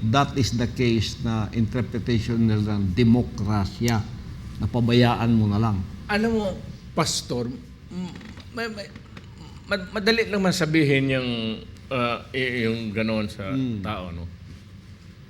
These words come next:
Speaker 2: Ang problema, yung drugs kasi,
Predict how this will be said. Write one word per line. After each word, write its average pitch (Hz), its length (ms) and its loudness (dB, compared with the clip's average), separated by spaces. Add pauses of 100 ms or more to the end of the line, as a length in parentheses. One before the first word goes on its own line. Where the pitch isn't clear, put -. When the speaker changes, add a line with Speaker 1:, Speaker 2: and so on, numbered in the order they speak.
(240)
Speaker 2:
Ang 220 320 2
problema, 165 800 6 (1700)
yung 196 280 2
drugs 180 480 4
kasi, 110 560 0